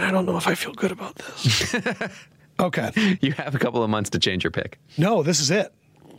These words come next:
Speaker 2: Lock it in. This is it. You can't make any sort of decisions.
Speaker 1: Oh, no, I'll change throughout the year,
Speaker 2: Yeah,
Speaker 1: but
Speaker 2: guys are
Speaker 1: my,
Speaker 2: gonna get
Speaker 1: but
Speaker 2: injured.
Speaker 1: my
Speaker 2: Teams are gonna surprise
Speaker 1: preseason
Speaker 2: you.
Speaker 1: Super Bowl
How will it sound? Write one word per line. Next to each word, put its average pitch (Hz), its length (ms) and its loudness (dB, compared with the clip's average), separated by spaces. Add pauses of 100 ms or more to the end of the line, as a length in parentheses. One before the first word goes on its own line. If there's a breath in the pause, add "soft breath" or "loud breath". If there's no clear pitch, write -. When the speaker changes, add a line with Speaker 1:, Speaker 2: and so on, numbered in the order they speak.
(1000)
Speaker 2:
Lock 127 260 2
it 127 60 0
in. 127 160 4
This 127 160 2
is 113 120 4
it. 143 160 2
You 117 100 0
can't 131 200 -2
make 131 160 0
any 123 140 0
sort 127 220 0
of 120 80 0
decisions. 127 340 2
Speaker 1:
Oh, 277 80 4
no, 247 140 2
I'll 233 200 2
change 220 500 0
throughout 196 180 0
the 185 80 6
year, 202 160 6
Speaker 2:
Yeah, 226 80 2
Speaker 1:
but - 80 -2
Speaker 2:
guys 113 240 0
are - 60 0
Speaker 1:
my, - 40 0
Speaker 2:
gonna 131 80 0
get 120 140 0
Speaker 1:
but - 80 -4
Speaker 2:
injured. 180 240 2
Speaker 1:
my 202 60 2
Speaker 2:
Teams 120 260 2
are 117 40 2
gonna 110 140 2
surprise 107 400 0
Speaker 1:
preseason - 80 0
Speaker 2:
you. 107 80 4
Speaker 1:
Super 180 320 2
Bowl 151 220 2